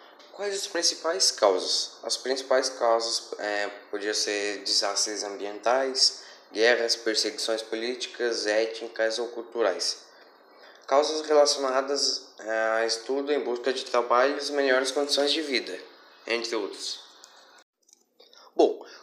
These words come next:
como meu tema era migrações internacionais a partir de dois mil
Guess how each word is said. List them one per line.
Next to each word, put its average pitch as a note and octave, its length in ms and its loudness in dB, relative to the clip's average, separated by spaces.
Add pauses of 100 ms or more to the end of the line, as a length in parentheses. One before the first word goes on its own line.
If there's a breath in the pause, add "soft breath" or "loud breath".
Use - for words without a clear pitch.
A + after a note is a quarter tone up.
como C#4 280 2
meu E3 120 2
tema A#2 320 0 (220)
era D#3+ 160 4
migrações E3+ 600 -2
internacionais C#3 880 -4
a G3+ 120 -12
partir C#3+ 400 -2
de A#2 120 -10
dois D#3 300 0
mil D3 300 -6